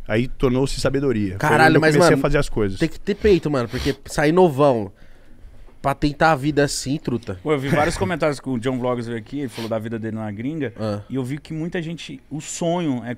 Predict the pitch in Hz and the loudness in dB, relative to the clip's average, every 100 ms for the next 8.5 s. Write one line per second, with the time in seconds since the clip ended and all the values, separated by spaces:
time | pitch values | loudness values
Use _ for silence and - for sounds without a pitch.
0 | - 143 143 151 151 160 151 143 139 147 | -10 -8 -6 -6 -6 -6 -6 -4 0 0
1 | 131 - - 123 127 165 151 127 113 104 | -2 -10 -14 -10 -8 -6 -4 -2 -2 -4
2 | 110 - 110 107 143 127 104 117 - 131 | -10 -8 -6 -4 -6 -6 -6 -10 -10 -10
3 | 135 110 104 104 123 131 120 131 131 - | -10 -10 -10 -8 -8 -6 -4 -4 -6 -18
4 | _ _ - - 117 139 226 180 147 - | _ _ -20 -6 -2 0 0 0 0 -2
5 | 104 104 104 104 - - 98 87 120 202 | -4 -2 -2 -4 -8 -8 -10 -8 -2 2
6 | 202 117 110 110 104 139 110 131 131 135 | 2 0 -2 -4 -2 0 0 0 0 -2
7 | 139 139 135 107 127 107 110 107 113 - | -2 -2 -4 -2 -2 -2 -4 -4 -6 -6
8 | 113 120 113 131 | -8 -8 -2 4